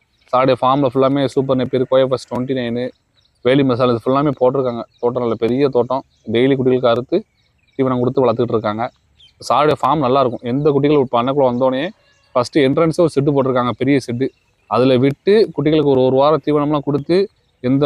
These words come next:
நோய் என்னலாம் இருக்கான்னு பார்த்துட்டு எல்லாம் செக் பண்ணி தான் அடுத்த குட்டி வந்து பண்ணைக்குள்ளேயே உள்ள என்டர் ஆகும். இல்ல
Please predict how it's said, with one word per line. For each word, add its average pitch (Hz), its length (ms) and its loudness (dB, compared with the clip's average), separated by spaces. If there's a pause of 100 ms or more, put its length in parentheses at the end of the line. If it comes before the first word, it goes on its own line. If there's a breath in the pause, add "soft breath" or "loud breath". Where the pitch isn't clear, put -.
நோய் 143 260 2
என்னலாம் 139 300 0
இருக்கான்னு 135 380 -2
பார்த்துட்டு 135 300 0
எல்லாம் 139 240 -2
செக் 127 180 -4
பண்ணி 135 200 -6
தான் 160 100 2
அடுத்த 131 260 0
குட்டி 131 220 -2
வந்து 135 160 2 (280)
பண்ணைக்குள்ளேயே 135 500 2
உள்ள 135 200 2
என்டர் 120 220 -2
ஆகும். 113 180 -4 (480)
இல்ல 135 100 2